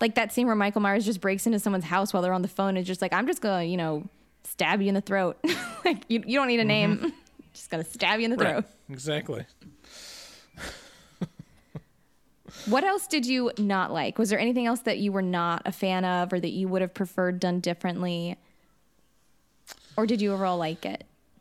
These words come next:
Speaker 2: Um, I think that there was, like, one thing that bothered me a little. Um, so Jamie Lee Curtis has built this fortress, this anti-Michael Myers fortress.
Speaker 1: Yes.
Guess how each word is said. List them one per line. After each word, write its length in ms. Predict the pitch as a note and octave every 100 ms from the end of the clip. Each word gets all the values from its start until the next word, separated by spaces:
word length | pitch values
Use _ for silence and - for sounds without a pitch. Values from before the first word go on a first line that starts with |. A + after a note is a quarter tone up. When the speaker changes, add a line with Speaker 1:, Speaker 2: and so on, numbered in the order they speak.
| _ _ _ _
Speaker 2:
Um, 640 | F#3 G3 F#3+ F#3+ F#3 F3+ - - - - - - - _ _ _ _
I 140 | - E3
think 260 | - G3+
that 300 | E3 D3+ C3+ - -
there 140 | E3+
was, 160 | F3 E3
like, 160 | D#3+
one 240 | C#3 E3 E3
thing 180 | E3 D3
that 160 | A#2+
bothered 380 | B2+ B2+ C3 A#2+
me 120 | B2
a 60 | A2+
little. 400 | A#2 A2+ G#2+ A2+ - - C3+
Um, 440 | C3+ B2 A#2 A#2 - _ _ _ _ _ - -
so 560 | - - D3+ C#3+ C3+ - D3
Jamie 300 | E3 F3+ F#3+
Lee 120 | E3
Curtis 400 | - E3+ D3+ C3+
has 120 | C#3 A#2
built 300 | C#3 C3+ -
this 180 | A2+
fortress, 840 | - - C3 - B2 A#2 - - - _ _ C#3
this 200 | C3+ A#2+
anti-Michael 760 | - C#3+ C#3 C#3 C3 B2+ B2+ B2+
Myers 400 | B2 A#2+ A#2 -
fortress. 300 | - A2+ F3+
Speaker 1:
Yes. 360 | F3 - -